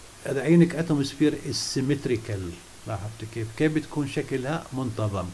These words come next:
كروي، ايون موجود في المركز والايونات الاتموسفير عامله حواليها زي الكره.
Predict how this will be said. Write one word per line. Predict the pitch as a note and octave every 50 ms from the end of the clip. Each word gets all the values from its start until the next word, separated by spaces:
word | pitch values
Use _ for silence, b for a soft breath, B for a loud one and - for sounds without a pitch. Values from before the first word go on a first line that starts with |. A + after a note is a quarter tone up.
| -
كروي، | - F3 E3 B2+ A2+ G#2+ F#2+ F#2 F2 F2 - - B B B B B B - D#3+ - E3
ايون | D#3 D3+ C#3 C3+ C#3+ C#3+
موجود | C#3+ C#3 C3+ C3 A#2+ B2 B2 A2 A2 -
في | B2+
المركز | A#2+ A#2+ C#3 D#3 E3+ E3+ - F#3+ G3+ G3+ F#3+ - - - - B B B B B B B - - - A#4 F#4
والايونات | C#3+ C3+ C#3+ - D#3 C#3+ C#3 C#3 D3 D3 D3 C#3+ D3 -
الاتموسفير | C#3 B2+ B2+ C3+ - - E3 - C#3+ C#3+ C#3 - - C#3+ C#3 C3+
عامله | A2+ A#2+ C3+ C#3 A#2+ A2
حواليها | A2 - B2+ B2 B2+ C3 C3+ C3 B2
زي | A#2 A2 A#2+ B2 A2+ A2 G#2+
الكره. | G#2+ - - - A2 G#2+ G#2 -